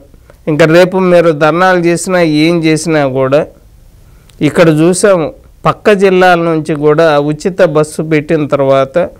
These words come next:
ఎక్కడి నుంచో హైదరాబాద్ వచ్చి మరీ కూరగాయలు కొనుక్కొని వెళ్తున్నారు.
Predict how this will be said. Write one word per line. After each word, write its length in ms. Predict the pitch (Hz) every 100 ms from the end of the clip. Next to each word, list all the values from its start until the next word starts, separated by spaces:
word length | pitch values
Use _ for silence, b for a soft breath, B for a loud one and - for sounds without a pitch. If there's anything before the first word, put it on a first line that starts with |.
| b b b b 160
ఎక్కడి 340 | 143 202 208
నుంచో 280 | 208 196 202
హైదరాబాద్ 680 | 160 170 190 196 185 190 180
వచ్చి 360 | 170 165 -
మరీ 220 | 185 175
కూరగాయలు 540 | 180 185 170 170 165 156
కొనుక్కొని 460 | 147 139 139 147
వెళ్తున్నారు. 600 | 139 123 135 131 131 127